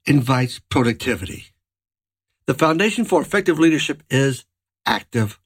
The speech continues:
listening. When leaders listen to their employees and engage them using the skills learned from improv, growth happens.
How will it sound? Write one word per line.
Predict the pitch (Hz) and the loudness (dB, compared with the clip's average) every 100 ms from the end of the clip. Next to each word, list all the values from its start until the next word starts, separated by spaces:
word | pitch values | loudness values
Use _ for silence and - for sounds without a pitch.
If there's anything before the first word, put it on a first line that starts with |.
| - | -4
listening. | 110 101 - 82 82 - _ _ - - - - | -4 -4 -8 -14 -16 -20 _ _ -18 -16 -14 2
When | 175 151 | 4 6
leaders | 185 254 247 | 4 2 0
listen | 175 196 - 160 | 0 0 0 -2
to | 151 | 0
their | 139 | 2
employees | 120 - 135 120 104 101 - - | 2 2 2 2 0 -2 -6 0
and | 120 | 2
engage | 113 156 190 175 | 2 2 0 2
them | 185 165 | 2 2
using | 156 143 139 | 2 2 2
the | 117 | 0
skills | - - 156 135 | -2 2 4 4
learned | 131 131 117 | 2 2 2
from | 123 | 0
improv, | 139 156 - 90 82 90 - _ _ _ _ _ | 2 0 -2 -6 -8 -12 -18 _ _ _ _ _
growth | - 120 107 107 - - _ _ | 0 2 2 -2 -10 -20 _ _
happens. | - 104 87 - - - - | -4 -4 -4 -14 -18 -20 -20